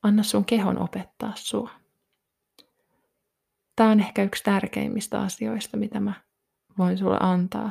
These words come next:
tässä hetkessä. Ja toivon, että annat itsellesi sen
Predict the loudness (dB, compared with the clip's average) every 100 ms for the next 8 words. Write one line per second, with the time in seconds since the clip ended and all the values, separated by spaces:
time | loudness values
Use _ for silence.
0 | -8 -6 -6 -4 -4 -4 -6 -8 -8 -12
1 | -14 _ _ _ _ _ _ _ _ _
2 | _ _ 2 2 4 4 4 2 -2 -4
3 | -8 -20 -20 -20 -20 _ -4 -4 -2 -2
4 | -2 -4 _ _ _ _ _ _ _ _
5 | _ _ _ _ _ _ 2 4 4 2
6 | -2 -2 -2 -2 -4 -4 -2 -2 -2